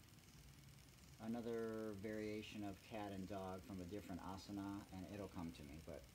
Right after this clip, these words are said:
probably when I'm in the middle of it, I'll remember. So, uh, without further ado, no questions. We're gonna be in May next week, so, uh, you have a month to still drop with an excused withdrawal.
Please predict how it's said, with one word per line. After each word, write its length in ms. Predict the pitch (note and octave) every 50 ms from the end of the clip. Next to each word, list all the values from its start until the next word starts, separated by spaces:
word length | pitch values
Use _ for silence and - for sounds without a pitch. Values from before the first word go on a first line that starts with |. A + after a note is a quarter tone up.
| - -
probably 380 | - B2 A#2 G#2+ G2+ G2 G2 F#2
when 160 | F#2+ G2 F#2+
I'm 120 | F#2 F2+ F2+
in 40 |
the 60 | F2 E2+
middle 280 | E2+ E2+ E2 D#2+ D#2
of 120 | D#2 D#2 D#2
it, 80 | D#2 D2+
I'll 120 | D2+ D#2+
remember. 380 | D#2+ D#2 E2 E2 D#2+ D#2 D#2 - - - - - - - - - - - - -
So, 560 | - - - D#3 D3 C#3+ C#3+ C#3+ C#3+ C#3 - - - -
uh, 260 | B2+ A#2+ A#2+ A#2+ A#2 A#2
without 320 | A#2 A#2 C3+ C3 B2 B2
further 320 | - C3 B2+ B2 B2 A#2+ A#2
ado, 300 | A2+ A#2+ C3 C3+ C3+ C3+
no 140 | B2+ B2 A#2
questions. 1160 | - - C#3 C#3+ D3 - - - F3 F3 F3+ F3+ F3+ F3+ F3+ F3+ F3+ F#3 F#3 F3+ - - - -
We're 380 | A2+ A#2 A#2+ A#2+ A#2+ B2 B2 A#2
gonna 180 | B2 B2+ B2+
be 140 | A#2 B2 B2+
in 120 | B2 A#2+
May 200 | A#2+ A#2+ B2 B2+
next 300 | B2 B2 B2 B2 - -
week, 280 | C3+ C#3 C#3 C#3 C3+ C3
so, 680 | - - B2 A2+ A2+ A2+ A2 A2 A2 G#2+ G#2+ G#2+ A2 G#2+ G#2 - - - - - - - - - - - - -
uh, 240 | A2+ A2 G#2+ G#2+ G#2
you 160 | G#2 A2 A2+
have 420 | A2+ A#2+ A#2 A2+ A2 A2 G#2+ G#2+ G#2+ G#2 - - - - - - - - - - - - - - G#2+
a 40 | A2
month 340 | A2 A#2 A#2+ B2+ B2+ B2+
to 100 | - -
still 300 | A2+ - - - A#2+ A#2
drop 420 | G#2 F#2+ A#2 A#2 A2+ A2+ A#2+ B2+ - - - -
with 220 | A2 A2 G#2 -
an 240 | A#2 G#2+ A2 G#2+ G2+ G#2+
excused 1000 | A2+ G2+ - - - - - - A#2+ A#2+ A#2+ A#2+ A#2+ A#2+ A#2+ A#2+ - - - G2+
withdrawal. 720 | G#2+ A2+ A2 - - - A2 A2 G#2+ G#2+ A2 A2+ B2 C3+